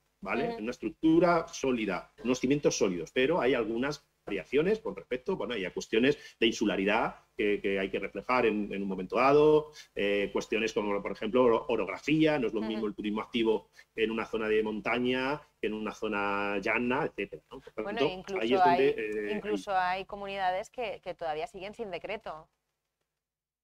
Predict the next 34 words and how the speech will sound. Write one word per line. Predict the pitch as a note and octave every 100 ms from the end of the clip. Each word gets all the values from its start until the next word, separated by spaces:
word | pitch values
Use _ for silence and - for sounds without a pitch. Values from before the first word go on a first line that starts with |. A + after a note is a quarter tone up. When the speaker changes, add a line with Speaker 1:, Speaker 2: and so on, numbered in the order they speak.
| _ _ _ _ _ _ _
Speaker 1:
Correcto. | - C3+ G#2+ - A3 -
Speaker 2:
O |
sea, | - F#3
Speaker 1:
Hay, |
hay | F3
Speaker 2:
tenemos | B2+ A#2
a |
Speaker 1:
comunidades | B2+ B2+ B2+ - F#3+
que, | -
Speaker 2:
Extremadura, | G3+ G3 - C#3+ A#3+
Speaker 1:
que | A#3+
siguen | B3 - G3
sin |
Speaker 2:
tenemos | -
Speaker 1:
decreto. | - - F3+
Speaker 2:
a | F3+ F3+ F3+ F3+
Madrid, | F3+ F3 G3+ A#3+
¿no? | A3+ A#3+ C4
Tenemos | G#3 F#3+ F#3+ F#3+ -
a | F#3
Speaker 1:
Madrid, | F3
Speaker 2:
País | C4 C4+ C4+
Vasco, | A3+ A#3 - A#3+
Speaker 1:
País | B3+ - -
Vasco. | - _ _ _ _ _ _ _ _
Speaker 2:
que | G#3
todavía | G#3 G3 G3+
no | G#3
tienen | A3+ A3+
Speaker 1:
Claro. | G3
Speaker 2:
decreto | F#3 F#3 F3
Speaker 1:
Pues, | -
Speaker 2:
que |
regule. | G3 F#3 G3+ G#3+ F#3